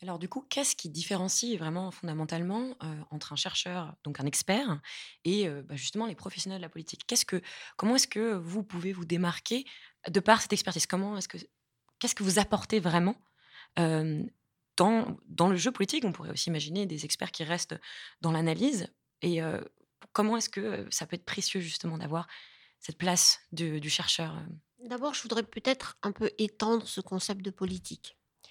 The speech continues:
Speaker 2: Bon, il y a le métier, euh, on est ministre ou on est député, euh,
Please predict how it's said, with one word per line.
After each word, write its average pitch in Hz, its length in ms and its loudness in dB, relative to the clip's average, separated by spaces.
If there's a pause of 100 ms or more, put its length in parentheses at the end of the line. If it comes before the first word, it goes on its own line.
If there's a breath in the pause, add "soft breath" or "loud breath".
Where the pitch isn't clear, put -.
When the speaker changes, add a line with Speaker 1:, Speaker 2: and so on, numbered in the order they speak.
(560 loud breath)
Speaker 2:
Bon, 180 80 0
il 170 60 2
y 185 40 6
a 170 60 8
le 170 80 6
métier, 175 720 2
euh, 254 100 -4 (420 loud breath)
on 165 300 -10
est 160 60 -4
ministre 170 640 2
ou 143 120 -2
on 147 140 -2
est 170 80 -2
député, 180 680 2
euh, 92 100 -4